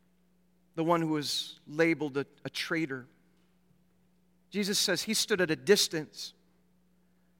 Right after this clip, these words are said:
and he would not even look up to heaven, but beat his breast and said,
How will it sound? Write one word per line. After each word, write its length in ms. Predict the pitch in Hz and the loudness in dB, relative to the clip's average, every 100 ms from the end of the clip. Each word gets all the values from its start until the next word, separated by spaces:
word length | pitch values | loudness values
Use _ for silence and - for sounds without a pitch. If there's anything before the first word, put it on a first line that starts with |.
| _ _ _ _ 160 | _ _ _ _ -8
and 120 | 160 | -2
he 80 | 240 | 2
would 140 | 208 | 8
not 200 | 214 226 | 8 8
even 200 | 208 190 | 4 4
look 240 | 208 226 | 4 6
up 220 | 240 226 - | 4 2 -4
to 120 | 208 | 4
heaven, 440 | 220 180 165 143 _ _ _ _ _ _ _ _ _ _ - | 4 4 -2 -8 _ _ _ _ _ _ _ _ _ _ -6
but 180 | 170 131 | -6 0
beat 200 | 220 285 | 2 4
his 200 | 254 170 | 2 -2
breast 560 | 185 214 214 - - - | 6 6 6 0 -2 -4
and 160 | 185 | 0
said, 480 | - - 170 160 151 | 0 0 0 0 -4